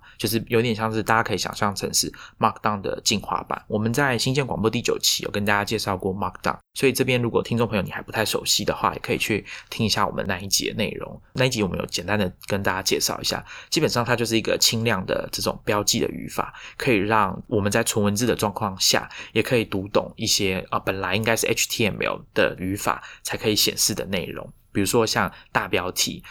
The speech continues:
好，那大标题的话在 Markdown 可能里面就只是一个井字号空格就可以用了，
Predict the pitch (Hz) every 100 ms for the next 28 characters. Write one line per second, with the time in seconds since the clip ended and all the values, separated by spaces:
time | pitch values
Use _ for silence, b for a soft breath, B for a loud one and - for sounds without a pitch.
0 | B - - 113 117 120 117 113 104 101
1 | 104 107 98 110 107 - 92 - _ -
2 | 92 87 85 92 101 107 101 85 92 92
3 | 87 - - 95 92 - - 95 - 80
4 | 104 - - - - -